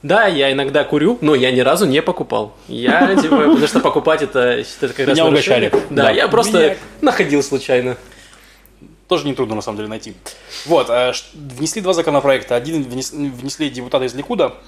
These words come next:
Speaker 2: Это законопроект о том, о том, что можно теперь хранить до пятидесяти грамм для личного употребления. То есть сильно больше.
Speaker 1: Если вдруг найдете мешок пятьдесят грамм, то вам за это ничего не будет.
Speaker 2: Ну, типа, да. Ну, просто расширяет количество.
Speaker 1: Вернее, ничего не будет, вас не посадят за это, вас просто оштрафуют.
Speaker 2: Да,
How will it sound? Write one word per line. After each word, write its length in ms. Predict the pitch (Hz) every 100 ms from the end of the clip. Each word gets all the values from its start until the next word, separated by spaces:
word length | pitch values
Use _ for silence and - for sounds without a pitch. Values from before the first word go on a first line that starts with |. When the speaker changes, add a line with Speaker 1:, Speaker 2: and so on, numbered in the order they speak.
| - _ - -
Speaker 2:
Это 420 | 143 143 143 131
законопроект 540 | 120 123 131 123 180 185
о 20 |
том, 160 | 139 147
о 60 |
том, 160 | 139 185
что 260 | - - 127 - - -
можно 340 | 135 165 175 147
теперь 220 | 127 120
хранить 320 | 127 160 175
до 180 | 120 135
пятидесяти 460 | 143 143 131 107 120
грамм 340 | 135 180 156 -
для 160 | 123
личного 280 | 120 131 123
употребления. 500 | 107 117 110 101 95 - _ _
То 60 |
есть 140 | - -
сильно 260 | 147 123
больше. 320 | 113 113 104 98 - - _
Speaker 1:
Если 220 | 151 -
вдруг 220 | 123 117
найдете 280 | 127 127 120
мешок 300 | 120 - 120
пятьдесят 320 | - 110 -
грамм, 300 | 110 120 185
то 160 | 190 113
вам 160 | 120 123
за 80 |
это 120 | 113 -
ничего 180 | -
не 80 | 110
будет. 240 | 104 104 107 _ -
Speaker 2:
Ну, 60 |
типа, 200 | 156 143
да. 200 | 117 101 -
Ну, 60 |
просто 260 | 185 196 147
расширяет 460 | 139 - 151 160
количество. 600 | - 123 120 - 107 95 101
Speaker 1:
Вернее, 180 | 147 151
ничего 280 | 147 - 165
не 60 |
будет, 180 | 190 135
вас 160 | 127 135
не 60 |
посадят 400 | 127 120 160 190
за 80 | 123
это, 140 | 110 110
вас 100 | -
просто 240 | 120 -
оштрафуют. 400 | 110 - - - -
Speaker 2:
Да, 260 | 117 -